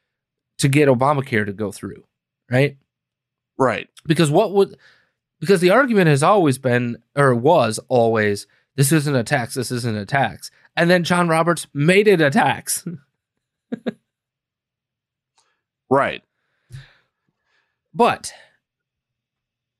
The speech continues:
Speaker 1: so for us, if we believe that this right to privacy is made up in the, in Roe versus Wade, does that conversely mean that a right to privacy doesn't exist medically?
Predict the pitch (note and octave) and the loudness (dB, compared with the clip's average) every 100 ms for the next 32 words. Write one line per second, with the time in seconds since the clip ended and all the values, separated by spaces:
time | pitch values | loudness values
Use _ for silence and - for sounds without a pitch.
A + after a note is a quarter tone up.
0 | _ _ _ - G#3 F3+ G3+ B3 G#3 C3 | _ _ _ 0 2 4 4 4 2 0
1 | D#3 C#3 G#3 C#4+ A#3 A3 A3 G3 F3+ E3 | -4 -2 2 2 2 0 0 0 0 0
2 | D#3 C#3 E3+ F#3 D3+ E3 F#3 F3 D#3 C3 | -2 -2 -4 -4 -6 -2 0 0 -2 -4
3 | B2 C3+ E3 E3+ E3 D#3 C#3 B2 A#2+ - | -2 -2 0 0 0 -2 -2 -2 -2 -6
4 | D3+ D#3 D3 C#3 - - C#3 C3+ B2 A#2 | 0 0 0 -6 -12 -4 2 2 2 -2
5 | G#2+ A2 A2 - _ _ _ _ _ _ | -4 -10 -12 -12 _ _ _ _ _ _
6 | _ _ - F#3 G3+ G#3 - G3+ G#3+ A#3 | _ _ -2 2 4 2 -2 -4 0 2
7 | D4 - F#3 D3 C#3+ C#3+ C#3+ D3+ C#3+ D3+ | 2 2 4 4 2 0 0 0 2 0
8 | D3+ D3 C#3+ C#3+ C#3 C#3 B2 B2+ C3+ C3+ | -2 -4 -2 -2 -4 -6 -6 -2 -2 -2
9 | B2 A#2 C3 B2+ A2+ A#2 - G3+ A3+ | -6 -6 -8 -6 -6 -6 -6 -8 -10